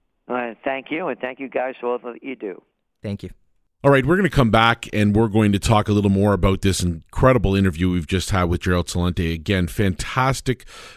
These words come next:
Speaker 3: questions, lots to talk about. You're listening to The Real Money Show with Guildhall Wealth Management on Talk Radio A M six forty. You can reach us at one eight seven seven eight silver,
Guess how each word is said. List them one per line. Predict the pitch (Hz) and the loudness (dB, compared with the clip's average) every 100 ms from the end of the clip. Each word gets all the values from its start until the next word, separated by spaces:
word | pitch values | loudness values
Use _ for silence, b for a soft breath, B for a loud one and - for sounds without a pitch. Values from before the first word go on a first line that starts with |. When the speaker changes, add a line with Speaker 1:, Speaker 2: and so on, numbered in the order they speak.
| - | -8
Speaker 3:
questions, | - 104 110 - 107 101 - | -2 0 0 0 0 0 -6
lots | 71 90 110 123 127 - | -8 -2 0 0 -2 -6
to | 104 | -6
talk | - 101 95 - | -2 0 0 -2
about. | 95 95 98 - B B | -2 0 -2 -4 B B
You're | 95 107 | 2 4
listening | 139 - 135 | 2 0 -2
to | - | 0
The | 104 | 2
Real | 98 101 | 2 2
Money | 98 101 | 2 2
Show | 98 - 92 | 2 2 2
with | 90 90 | 0 0
Guildhall | - 110 101 101 | 0 0 2 0
Wealth | 92 92 90 | 0 -2 0
Management | 90 90 92 87 | 0 0 0 0
on | 85 | 0
Talk | 104 92 - | -2 -2 -2
Radio | 92 87 82 | -2 0 0
A | |
M | 92 90 | 0 0
six | - - | -2 -8
forty. | - 98 98 98 B B B | -2 0 2 0 B B B
You | 101 | -6
can | - 117 104 | 0 2 4
reach | 123 127 | 2 2
us | 131 123 101 | 0 0 -2
at | 80 | -2
one | 90 101 110 | 0 2 4
eight | 113 - | 2 0
seven | 104 98 95 | 0 0 0
seven | 101 92 | 0 2
eight | 90 85 | 2 0
silver, | - 120 120 120 120 | 0 2 2 2 -2